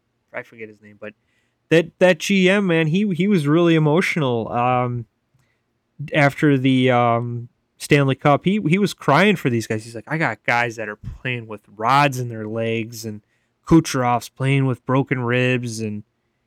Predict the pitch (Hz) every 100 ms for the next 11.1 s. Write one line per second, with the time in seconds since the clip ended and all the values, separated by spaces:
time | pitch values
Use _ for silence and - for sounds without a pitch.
0 | _ - 135 127 139 160 160 139 123 -
1 | 147 143 123 101 107 120 113 104 104 107
2 | 104 110 127 123 113 113 - 139 139 120
3 | 110 127 127 123 117 - 120 120 120 107
4 | 104 _ _ _ _ - 151 165 175 202
5 | 208 233 - 240 247 254 254 - - 139
6 | 151 160 170 165 165 151 175 160 156 147
7 | 175 - 156 170 160 117 107 _ 127 127
8 | 131 123 117 _ _ _ - 135 147 131
9 | 147 147 - - 135 127 127 - 135 -
10 | 131 110 107 101 _ 120 113 110 110 110
11 | 113